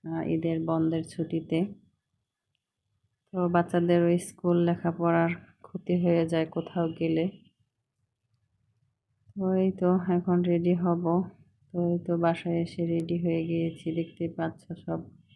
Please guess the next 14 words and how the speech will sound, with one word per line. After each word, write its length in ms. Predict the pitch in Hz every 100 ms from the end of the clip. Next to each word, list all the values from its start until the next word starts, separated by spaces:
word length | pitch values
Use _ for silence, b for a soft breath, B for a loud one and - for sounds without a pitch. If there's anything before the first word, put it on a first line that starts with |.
| b b b _ _
আহ, 160 | 165 170
গুছিয়ে 500 | 170 175 175 - 170
নিয়েছি, 680 | 170 170 170 170 - 170 170 180 - _ _ _ _ _ _ _ _ _ _ 180
দুই 200 | 180 180
ছেলেকে 400 | - 170 170 170
রেডি 280 | 170 170 170
করে 280 | 175 170 170
নিয়েছি। 600 | 170 170 165 - 170 175 - - _ _ _ _ - _ - _ _ _ _ - _ _ _ -
তো 60 | 196
ওখানে 340 | 190 190 190
হরলিক্সটা 640 | 185 190 185 180 - -
ভরতে 400 | 180 180 175 185
ভুলে 300 | 175 180 175
গিয়েছিলাম 680 | 170 175 175 175 180 170 170